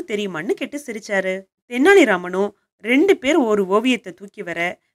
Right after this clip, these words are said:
பின்னாடியே வந்து ராயரை வணங்கி, "இதோ நான் தீட்டுன ஓவியம்னு" சொன்னான். ராயர் அதை காட்ட சொன்னோன்னே,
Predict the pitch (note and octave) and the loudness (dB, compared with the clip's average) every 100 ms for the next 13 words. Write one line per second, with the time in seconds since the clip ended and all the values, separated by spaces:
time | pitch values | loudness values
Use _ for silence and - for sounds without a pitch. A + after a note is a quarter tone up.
0 | _ B3 C#4+ A3 G3+ C4 G3 F3+ F3+ G3 | _ -4 -4 -2 -4 -4 -4 -6 -4 -4
1 | - G3 G#3+ E4+ F4+ F3+ F3 F3 F3 F#3+ | -4 -2 2 4 2 -2 -6 -10 -10 -12
2 | - _ _ _ A3+ A3 C4 G4+ - G#3+ | -12 _ _ _ -10 0 2 0 -2 0
3 | E4+ G#4+ C4 G#3 G#3 D4 G3+ G#3 G3 F3 | 2 0 -6 -6 -4 -2 -2 -2 -6 -6
4 | D#4+ A#3+ E3+ E3+ E3+ - _ - A3+ F#4 | -8 -8 -10 -10 -10 -16 _ 0 4 4
5 | G#4 G#3+ G#3 G3 A3 C#4+ A3 F3+ F3 F3+ | 2 0 -2 -2 -4 -6 -10 -8 -4 -2